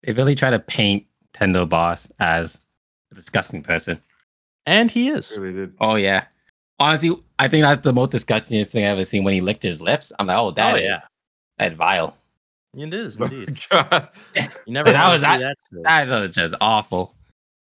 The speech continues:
Speaker 1: Like, they zoomed
Speaker 3: That
Speaker 1: up
Speaker 3: only
Speaker 1: into
Speaker 3: makes
Speaker 1: it.
Speaker 3: it
Speaker 1: Like, I don't, I
Speaker 3: better.
Speaker 1: don't need to see this. <laughs>
Speaker 2: Yeah, it was disturbing. The fact that this man's
Speaker 1: Yeah.
Speaker 2: lips are so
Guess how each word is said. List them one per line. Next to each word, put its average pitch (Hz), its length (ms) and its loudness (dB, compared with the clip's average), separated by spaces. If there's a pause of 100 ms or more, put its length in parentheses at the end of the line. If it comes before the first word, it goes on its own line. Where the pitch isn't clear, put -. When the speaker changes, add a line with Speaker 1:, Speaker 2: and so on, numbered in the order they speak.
(640)
Speaker 1:
Like, 147 140 -2
they 160 120 0
zoomed 180 280 2
Speaker 3:
That 160 60 4
Speaker 1:
up 160 100 6
Speaker 3:
only 165 120 2
Speaker 1:
into 139 160 0
Speaker 3:
makes - 0 -
Speaker 1:
it. 104 180 0
Speaker 3:
it - 20 -4
Speaker 1:
Like, 123 100 2
I 123 80 4
don't, 139 120 2
I 131 80 -2
Speaker 3:
better. 143 140 -2
Speaker 1:
don't 120 40 -2
need 104 180 -6
to 98 40 -14
see 98 280 -20
this. 92 240 -20 (360)
<laughs> - 20 0
Speaker 2:
Yeah, 165 380 4 (260)
it 151 80 0
was 190 140 2
disturbing. 175 640 2
The 120 80 -8
fact 160 220 0
that 156 100 -8
this 135 180 -2
man's 123 240 2
Speaker 1:
Yeah. 104 120 4
Speaker 2:
lips 120 280 -2
are 117 80 -8 (100)
so 110 120 -8